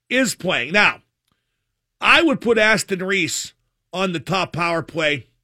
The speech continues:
from the get-go. He's no classic net front presence like Hornqvist. Not a true battler. But he's not shy. He gets in there. He stays in there.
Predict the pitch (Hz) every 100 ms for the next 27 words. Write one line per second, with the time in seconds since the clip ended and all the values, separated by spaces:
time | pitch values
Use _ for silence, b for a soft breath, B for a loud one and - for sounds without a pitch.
0 | _ _ _ - 185 165 160 170 - 117
1 | - _ _ _ _ _ _ _ _ _
2 | _ _ _ - 349 330 330 247 - 226
3 | 254 240 220 190 208 214 - 208 190 202
4 | 190 151 165 175 160 - 196 190 151 135
5 | - - - _ _ _ _ _ _ _
6 | _ _ _ _ _ _ _ _ 180 247
7 | 262 180 - 233 170 147 190 214 196 135
8 | - _ _ _ _ _ _ _ _ _
9 | - 202 196 254 254 - 269 269 226 214
10 | - _ _ 208 180 208 - 269 262 214
11 | 196 190 - b 190 - - 254 277 185
12 | 202 185 190